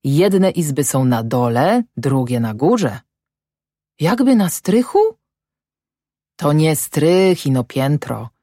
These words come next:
Strych jest jeszcze wyżej, pod dachem, jak u nas.” „Ale zawsze oni tam włażą po drabinie”, wtrącił Jędrek. „Nie po drabinie, ino po schodach”, odparł surowo ojciec.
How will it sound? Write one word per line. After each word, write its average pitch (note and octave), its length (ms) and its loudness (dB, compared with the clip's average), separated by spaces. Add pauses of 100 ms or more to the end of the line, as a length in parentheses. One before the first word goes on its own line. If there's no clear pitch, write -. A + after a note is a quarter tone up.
Strych C4 320 0
jest B3 200 0
jeszcze G#3+ 280 0
wyżej, B2 360 -2 (220)
pod G#3+ 180 2
dachem, F3+ 440 0
jak F3+ 260 -2
u F#3+ 120 2
nas.” - 380 -6 (880)
„Ale E4 220 0
zawsze D#4 320 -2
oni D4 160 2
tam C#4 180 0
włażą C#4 320 2
po D4+ 100 -2
drabinie”, F#3+ 640 0 (440)
wtrącił B2+ 540 -2
Jędrek. A#2 560 -4 (140)
„Nie F3+ 320 2
po D#3 140 -2
drabinie, D#3 680 0
ino F3+ 240 2
po C#3 140 -6
schodach”, B2 720 -6 (300)
odparł C3 460 -4
surowo B2+ 440 -4
ojciec. - 560 -12